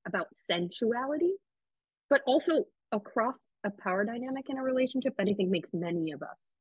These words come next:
uncomfortable. And th-, that's a key point in understanding what I'm saying in that context, is that when we reduce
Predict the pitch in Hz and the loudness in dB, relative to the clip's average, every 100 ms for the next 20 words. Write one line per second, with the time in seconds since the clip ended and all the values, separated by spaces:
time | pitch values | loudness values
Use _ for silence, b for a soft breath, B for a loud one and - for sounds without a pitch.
0 | _ - 175 180 - - - - - - | _ -14 -12 -12 -12 -12 -14 -12 -12 -12
1 | _ _ _ _ _ _ _ _ _ 190 | _ _ _ _ _ _ _ _ _ -2
2 | 196 196 196 - _ _ - 190 - 208 | 4 4 2 -6 _ _ -20 -20 -12 -6
3 | 175 175 247 247 214 196 226 208 - - | -2 6 6 6 4 2 4 2 -2 0
4 | 202 185 175 165 170 _ _ 185 156 139 | 2 4 4 2 -2 _ _ -6 -4 -6
5 | 185 165 160 156 - 147 151 151 151 147 | -8 -6 -2 -4 -4 -8 -6 -4 -4 -4
6 | 143 - 175 131 135 151 190 _ _ _ | -6 -8 -8 -6 -6 -6 -8 _ _ _
7 | _ - 185 170 160 - 175 214 - - | _ -6 0 0 0 -4 -2 -2 -4 -6
8 | - 175 160 160 - _ _ _ - 208 | -6 -2 0 0 0 _ _ _ 0 4
9 | 214 226 302 349 403 - 202 165 - | 6 10 8 8 4 4 0 0 -4